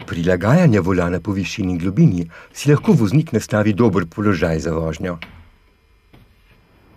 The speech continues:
Kromirano notranje vzvratno ogledalo ima vgrajeni opozorilni lučki za odpete varnostne pasove spredaj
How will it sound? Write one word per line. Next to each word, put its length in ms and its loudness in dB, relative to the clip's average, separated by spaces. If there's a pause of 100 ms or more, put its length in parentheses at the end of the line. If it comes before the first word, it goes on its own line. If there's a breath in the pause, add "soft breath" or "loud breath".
(680)
Kromirano 580 4
notranje 460 0
vzvratno 480 -2
ogledalo 640 -2 (380)
ima 200 4
vgrajeni 640 4
opozorilni 800 4
lučki 400 0
za 140 2
odpete 400 0
varnostne 500 -2
pasove 400 -2
spredaj 540 -2